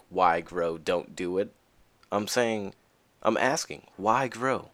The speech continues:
Why, why is that your goal?" What type of lifestyle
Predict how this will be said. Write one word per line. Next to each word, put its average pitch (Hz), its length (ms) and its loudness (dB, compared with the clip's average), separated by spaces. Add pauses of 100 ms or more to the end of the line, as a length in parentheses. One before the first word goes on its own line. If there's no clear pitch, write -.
(120)
Why, 123 380 6
why 123 560 0 (260)
is 95 160 -4
that 98 220 2
your 92 80 -4
goal?" 73 360 -6 (4000)
What 147 160 8
type 277 260 2
of 104 140 -2 (260)
lifestyle 82 920 2